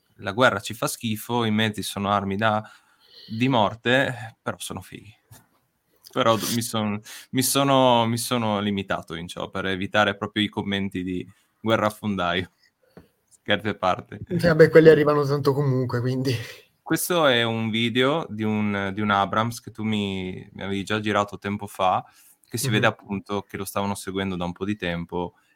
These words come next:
Speaker 1: e tu giustamente ci avevi detto: "Questo qui purtroppo non avrà, eh, non avrà,
Speaker 2: Sì.
Speaker 1: eh, infatti, eh, vita, vita lunga."
Speaker 2: Sì, questo è stato tra l'altro il primo carro e probabilmente l'unico veramente distrutto, perché gli altri due, io nella foto, ne-, nella slide vi ho messo tutti e tre i carri attualmente persi.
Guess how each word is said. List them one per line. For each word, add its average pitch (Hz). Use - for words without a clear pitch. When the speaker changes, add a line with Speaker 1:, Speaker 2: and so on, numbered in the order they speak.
Speaker 1:
e 95
tu 87
giustamente 92
ci -
avevi 92
detto: 87
"Questo 92
qui 90
purtroppo 87
non 90
avrà, 87
eh, -
non 110
avrà, 107
Speaker 2:
Sì. 160
Speaker 1:
eh, -
infatti, -
eh, 92
vita, 87
vita 90
lunga." 82
Speaker 2:
Sì, 147
questo 170
è 175
stato 143
tra 127
l'altro 160
il 135
primo 151
carro 175
e 165
probabilmente 151
l'unico 151
veramente 139
distrutto, 123
perché 135
gli 135
altri 160
due, 165
io 131
nella 135
foto, 147
ne-, 139
nella 135
slide 139
vi 135
ho 135
messo 139
tutti 170
e 147
tre 147
i 139
carri 127
attualmente 120
persi. 120